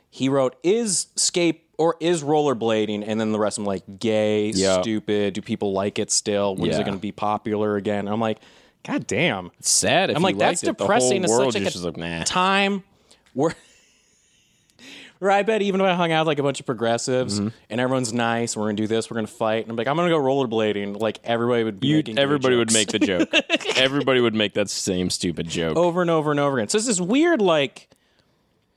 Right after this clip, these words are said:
Speaker 1: we're,
Speaker 2: This
Speaker 1: we're looking at this cool game.
Speaker 2: Mm-hmm.
Speaker 1: We're doing something illegal.
Speaker 2: Yeah.
Speaker 1: We're gaining a ton of speed. We're doing something cool, like beating the shit out of each other
Speaker 2: Yeah.
Speaker 1: with, like, weapons and you're on rollerblades and you're racing.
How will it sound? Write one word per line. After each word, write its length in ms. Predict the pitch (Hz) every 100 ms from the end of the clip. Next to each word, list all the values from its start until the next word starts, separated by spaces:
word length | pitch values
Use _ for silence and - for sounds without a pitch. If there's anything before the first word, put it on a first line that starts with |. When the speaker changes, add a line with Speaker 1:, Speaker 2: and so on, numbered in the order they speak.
| _ _ _ _ _ _ 117
Speaker 1:
we're, 140 | 180
Speaker 2:
This 260 | 151 - -
Speaker 1:
we're 160 | 208 233
looking 220 | 294 330
at 80 | 277
this 180 | 202 -
cool 460 | - 226 233 233
game. 480 | 190 147 117 98 104
Speaker 2:
Mm-hmm. 260 | 104 107 110
Speaker 1:
We're 140 | 143 151
doing 260 | 170 220
something 480 | 208 233 226 233 226 -
illegal. 640 | 208 226 127 107 110 113 117
Speaker 2:
Yeah. 220 | 107 87
Speaker 1:
We're 400 | 151 165 165 156 - _ 131
gaining 380 | 131 175 208 214
a 60 | 151
ton 260 | - 151
of 80 | 214
speed. 540 | - - 143 131 131 - _
We're 160 | 131 139
doing 160 | 156 165
something 380 | 185 156 143 131
cool, 380 | - 214 196
like 260 | 165 127 113
beating 300 | 139 170 208
the 80 | 170
shit 260 | - 202 202
out 140 | 180
of 60 | 160
each 180 | 151 170
other 240 | 170 175
Speaker 2:
Yeah. 40 | 156
Speaker 1:
with, 200 | 139 -
like, 260 | 135 127 - _ _ -
weapons 600 | 135 190 220 214 214 185
and 100 | 143
you're 100 | 139
on 140 | 120
rollerblades 720 | 123 208 226 170 196 196 185
and 80 | 123
you're 100 | 113
racing. 720 | 117 190 233 - 220 208 202